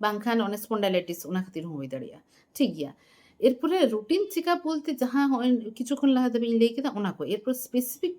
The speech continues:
ᱠᱤᱪᱷᱩ, ᱟᱸ, ᱡᱟᱦᱟᱸ, ᱡᱟᱦᱟᱸ ᱯᱨᱚᱵᱞᱮᱢ ᱛᱟᱦᱮᱱ ᱠᱟᱱᱟ, ᱚᱱᱟ ᱦᱤᱥᱟᱹᱵ ᱛᱮ ᱟᱨᱚ ᱠᱤᱪᱷᱩ ᱴᱮᱥᱴ ᱢᱮᱱᱟᱜᱼᱟ, ᱚᱱᱟ ᱫᱚ ᱡᱟᱦᱟᱸ ᱮᱨᱤᱭᱟ ᱨᱮ ᱯᱨᱚᱵᱞᱮᱢ ᱦᱩᱭ ᱠᱟᱱᱟ, ᱚᱱᱟ ᱦᱤᱥᱟᱹᱵ ᱛᱮ ᱴᱮᱥᱴ ᱜᱟᱱᱚᱜᱼᱟ। ᱠᱤᱱᱛᱩ ᱨᱩᱴᱤᱱ ᱪᱮᱠᱟᱯ ᱫᱚ ᱯᱳᱭᱞᱳ ᱨᱮᱜᱮᱧ ᱞᱟᱹᱭ ᱠᱮᱫᱟ, ᱴᱷᱤᱠ ᱜᱮᱭᱟ? ᱵᱞᱟᱰ ᱴᱮᱥᱴ, ᱤᱭᱩᱨᱤᱱ ᱴᱮᱥᱴ, ᱤᱭᱩ ᱮᱥ জি,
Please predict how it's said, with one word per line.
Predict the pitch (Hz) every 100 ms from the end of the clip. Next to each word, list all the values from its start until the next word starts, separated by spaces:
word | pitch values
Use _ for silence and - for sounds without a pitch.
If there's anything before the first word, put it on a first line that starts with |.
| _
ᱠᱤᱪᱷᱩ, | - 262 - 285 285 - -
ᱟᱸ, | 226 226 220
ᱡᱟᱦᱟᱸ, | 226 247
ᱡᱟᱦᱟᱸ | 247 262 247
ᱯᱨᱚᱵᱞᱮᱢ | 226 233 269
ᱛᱟᱦᱮᱱ | 277 285
ᱠᱟᱱᱟ, | 339
ᱚᱱᱟ | 262 208
ᱦᱤᱥᱟᱹᱵ | 190 190 190
ᱛᱮ |
ᱟᱨᱚ | 180
ᱠᱤᱪᱷᱩ | 185 226 262
ᱴᱮᱥᱴ | 302 294
ᱢᱮᱱᱟᱜᱼᱟ, | 359 392
ᱚᱱᱟ | 254
ᱫᱚ | 208 202 196
ᱡᱟᱦᱟᱸ | 202 220 247 262 262 - -
ᱮᱨᱤᱭᱟ | 220 226 254
ᱨᱮ |
ᱯᱨᱚᱵᱞᱮᱢ | 269 277 269 311
ᱦᱩᱭ | 320
ᱠᱟᱱᱟ, | 320 254
ᱚᱱᱟ | 202
ᱦᱤᱥᱟᱹᱵ | 185 180 185
ᱛᱮ | -
ᱴᱮᱥᱴ | 127 - -
ᱜᱟᱱᱚᱜᱼᱟ। | 127 123 - _ -
ᱠᱤᱱᱛᱩ | 208 202
ᱨᱩᱴᱤᱱ | 196 190 247
ᱪᱮᱠᱟᱯ | - 254
ᱫᱚ | 247
ᱯᱳᱭᱞᱳ | 202 185 156
ᱨᱮᱜᱮᱧ | 143 143 143
ᱞᱟᱹᱭ | 135
ᱠᱮᱫᱟ, | - 135 143 _ _ _
ᱴᱷᱤᱠ | 269 233
ᱜᱮᱭᱟ? | 151
ᱵᱞᱟᱰ | 147 156 151
ᱴᱮᱥᱴ, | - 339 -
ᱤᱭᱩᱨᱤᱱ | 165 165 180
ᱴᱮᱥᱴ, | 226 349 - _ _ _ _ -
ᱤᱭᱩ | 180
ᱮᱥ | 180 185
জি, | 262